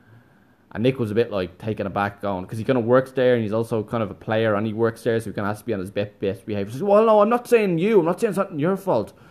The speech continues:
I'm just saying, I'm just so unlucky. Your man just was not having any of it. But I remember that stood, stuck with me for a while, the idea that, like, if you can't handle it,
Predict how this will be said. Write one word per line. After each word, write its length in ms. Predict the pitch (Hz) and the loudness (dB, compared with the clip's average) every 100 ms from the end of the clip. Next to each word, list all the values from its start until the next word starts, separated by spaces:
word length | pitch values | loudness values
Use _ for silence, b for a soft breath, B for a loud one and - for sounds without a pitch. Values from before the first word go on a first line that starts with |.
| B B - | B B -8
I'm 80 | |
just 180 | 160 - | -6 -4
saying, 200 | 202 311 | -2 -2
I'm 120 | 135 | -2
just 400 | 135 139 - - | -4 -10 -14 -14
so 300 | - 262 226 | -4 2 2
unlucky. 380 | 185 170 175 78 | 2 -2 -6 -8
Your 80 | 87 | -10
man 180 | 95 - | -8 -8
just 260 | 82 - | -12 -18
was 200 | - 82 78 _ _ _ _ _ _ - | -16 -14 -16 _ _ _ _ _ _ -10
not 300 | 110 123 117 | -2 0 0
having 280 | 107 98 - | -2 -6 -8
any 320 | 95 104 110 98 | -6 -4 -2 -4
of 80 | |
it. 120 | 71 - _ b b b b b b b b b _ _ | -8 -16 _ b b b b b b b b b _ _
But 80 | - | -6
I 20 | |
remember 240 | - 190 139 | -2 0 -2
that 160 | 98 | -4
stood, 480 | - - 131 117 - | -8 -4 -4 -4 -10
stuck 280 | - - 123 | -16 -14 -8
with 100 | 123 | -8
me 80 | 101 | -8
for 140 | 95 | -6
a 40 | 98 | -2
while, 280 | 107 104 92 | 0 -2 -4
the 160 | 95 | -6
idea 280 | 98 95 104 | -6 -4 -4
that, 140 | 92 | -4
like, 160 | 98 90 | -8 -12
if 60 | 92 | -14
you 60 | |
can't 280 | - 135 156 | -8 -6 -4
handle 300 | 101 104 92 | -6 -6 -8
it, 120 | 71 | -12